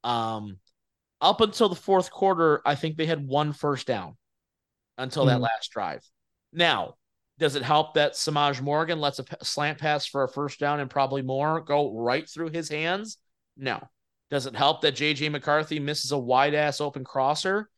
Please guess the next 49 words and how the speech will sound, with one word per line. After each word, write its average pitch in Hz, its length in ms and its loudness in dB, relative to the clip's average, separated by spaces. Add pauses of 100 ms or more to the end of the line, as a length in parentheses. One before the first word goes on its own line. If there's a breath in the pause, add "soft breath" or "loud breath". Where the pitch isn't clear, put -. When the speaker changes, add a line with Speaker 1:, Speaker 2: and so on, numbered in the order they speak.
(340)
Speaker 1:
No. 107 340 -10 (380)
Does 120 120 -6
it 120 60 -4
help 131 200 4
that 143 100 0
J 156 180 2
J 160 140 0
missed 160 220 -2
a 165 60 -2
throw 175 260 6
to 180 100 4
another 196 240 2
slant 151 320 -2
pass 139 340 0
in 143 140 -6
the 127 60 -6
third? 101 420 -4 (440)
No. 139 380 -2
And 160 160 0
those 190 180 6
are 180 60 -2
things 175 260 0
that 156 120 2
Shamar 151 360 -2
Moore 147 200 0
probably, 147 320 0
or 117 120 -2
Sherrone 135 380 -6
Moore, 101 160 -10
sorry, 101 280 -6 (260 soft breath)
cannot 160 440 0 (300)
control, 151 680 0
right? 123 260 0
At 127 80 -4
some 165 180 -2
point, 151 240 -6
Speaker 2:
Mm-hmm. 143 80 0
Speaker 1:
players 123 340 0
have 110 140 -10
to - 160 -20
play. 107 300 0 (480 soft breath)
I'm 180 160 4
interested 226 500 0
on 160 180 0
your 202 220 0
take, 147 260 2
though, 127 320 2
on 131 300 2
the, 117 100 -4